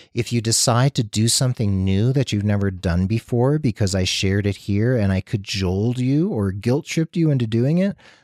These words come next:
let me know what you did and let me know how it went.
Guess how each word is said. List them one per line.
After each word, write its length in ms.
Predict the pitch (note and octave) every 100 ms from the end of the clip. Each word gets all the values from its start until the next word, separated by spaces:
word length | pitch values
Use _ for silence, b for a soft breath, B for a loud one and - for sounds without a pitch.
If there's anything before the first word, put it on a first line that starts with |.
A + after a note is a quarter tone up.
| B
let 300 | G2+ G2 F#2+
me 100 | A#2+
know 160 | B2 B2
what 180 | B2+ B2+
you 140 | D3
did 400 | C3+ F#2 F2+ A#2+ - _ _ _
and 160 | G#2+ G#2+
let 140 | F#2+
me 100 | G2
know 120 | A2+
how 260 | A2 B2+ C3
it 140 | C3+
went. 380 | C3+ F3 - -